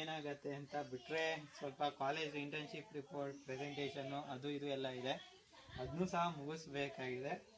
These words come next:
ಎಲ್ಲ ಪ್ರೆಷರು ಒಟ್ಟಿಗೆ ಬಂದಿದೆ. ನೋಡ್ಬೇಕು ಇದನ್ನ ಸರ್ವಿಸ್ ಸೆಂಟರಿಗೆ ತಗೊಂಡೋಗಿ ಮತ್ತೆ ಇನ್ನೊಂದು ರೌಂಡು ಅವ್ನಿಗೆ ಕೇಳ್ತೀನಿ, ಯಾವ ರೂಲ್ಸ್ ಇದೆಯಪ್ಪ, ನಲವತ್ತೈದು ದಿನ ಬಿಡ್ಬೇಕಾ, ಬಿಡಂಗಿಲ್ವಾ? ಆ ವಿಡಿಯೋ ನೀವು ನಾಳೆ ನೋಡ್ತೀರಾ. ನಾನು ಸರ್ವಿಸ್ ಸೆಂಟರ್ಗೆ ಹೋಗಿ ವಿಡಿಯೋ ಮಾಡೇ ಮಾಡ್ತೀನಿ, ಅದೇನಾರು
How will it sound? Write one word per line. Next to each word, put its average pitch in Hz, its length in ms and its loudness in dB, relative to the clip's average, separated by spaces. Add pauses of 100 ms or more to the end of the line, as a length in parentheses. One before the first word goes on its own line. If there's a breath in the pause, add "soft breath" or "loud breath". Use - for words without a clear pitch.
(340)
ಎಲ್ಲ 156 120 6 (200)
ಪ್ರೆಷರು 160 440 2
ಒಟ್ಟಿಗೆ 147 300 -2 (100)
ಬಂದಿದೆ. 143 380 2 (260)
ನೋಡ್ಬೇಕು 185 500 4 (100)
ಇದನ್ನ 165 260 -8
ಸರ್ವಿಸ್ 151 320 -2
ಸೆಂಟರಿಗೆ 156 420 -4
ತಗೊಂಡೋಗಿ 139 500 -2 (680)
ಮತ್ತೆ 147 240 0
ಇನ್ನೊಂದು 190 340 6
ರೌಂಡು 175 280 2
ಅವ್ನಿಗೆ 165 280 -6
ಕೇಳ್ತೀನಿ, 190 420 2
ಯಾವ 147 100 4 (100)
ರೂಲ್ಸ್ 175 300 -2
ಇದೆಯಪ್ಪ, 147 340 -4
ನಲವತ್ತೈದು 135 540 0
ದಿನ 147 100 2 (120)
ಬಿಡ್ಬೇಕಾ, 135 480 2 (140)
ಬಿಡಂಗಿಲ್ವಾ? 131 520 0 (400 loud breath)
ಆ 147 120 6
ವಿಡಿಯೋ 185 240 6
ನೀವು 185 160 2
ನಾಳೆ 151 160 2 (100)
ನೋಡ್ತೀರಾ. 170 400 2
ನಾನು 156 180 0
ಸರ್ವಿಸ್ 143 300 0
ಸೆಂಟರ್ಗೆ 160 320 2
ಹೋಗಿ 139 180 2
ವಿಡಿಯೋ 151 180 6 (140)
ಮಾಡೇ 139 200 4 (140)
ಮಾಡ್ತೀನಿ, 135 420 -2 (140)
ಅದೇನಾರು 139 420 0